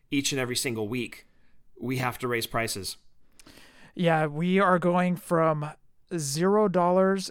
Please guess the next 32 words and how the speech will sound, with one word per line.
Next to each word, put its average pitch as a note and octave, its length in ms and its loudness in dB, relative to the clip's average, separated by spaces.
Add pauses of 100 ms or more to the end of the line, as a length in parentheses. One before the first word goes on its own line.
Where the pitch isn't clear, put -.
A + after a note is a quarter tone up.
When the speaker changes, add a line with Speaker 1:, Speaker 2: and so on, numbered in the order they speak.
Speaker 2:
and D3+ 240 -4
zero D#3+ 320 2
cents E3 420 -2
to G3 140 -2
listen G3 520 0 (240)
to E3+ 260 -4
zero F3 380 6
dollars E3 520 4 (140)
and D3+ 220 -4
zero D#3 300 0
cents C#3+ 440 -4
to - 140 -6
listen. C3+ 480 -8 (260)
Speaker 1:
Uh, C#3+ 160 2
zero D#3+ 280 4
dollars D#3 360 6
and C#3+ 200 -4
zero C3 300 0
zero A#2+ 380 -4
cents. - 460 -10 (240)
Speaker 2:
Yes, D3+ 300 -4
zero D#3 160 0
Speaker 1:
I'm C#3+ 60 0
Speaker 2:
zero D3 160 4
Speaker 1:
sorry, C3+ 220 4
Speaker 2:
cents. A2+ 160 -10
Speaker 1:
we B2+ 200 -4
had C3 300 0
to C#3 80 -4
raise B2 220 -2
the A#2+ 80 -8
prices. A2 560 -6